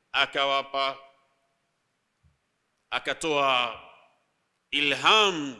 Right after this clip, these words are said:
katika maneno yake matukufu, haka-, hakutumia wa maqalaka.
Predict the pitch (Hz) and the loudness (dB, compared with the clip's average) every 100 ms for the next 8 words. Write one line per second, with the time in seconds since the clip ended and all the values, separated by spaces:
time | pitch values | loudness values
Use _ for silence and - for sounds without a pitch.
0 | - 131 - 147 143 139 143 165 - 135 | -10 -10 -6 -4 -4 -4 0 0 0 -6
1 | 131 127 151 - 120 120 _ _ _ - | -8 -10 -12 -12 -14 -18 _ _ _ -8
2 | 117 117 - - 120 120 - 127 139 127 | -8 -8 -16 -12 -12 -12 -12 -6 -2 0
3 | 123 120 - 104 113 113 110 113 110 117 | -2 -4 -10 -8 -8 -6 -6 -4 -4 -2
4 | 113 - 98 | -4 -4 -10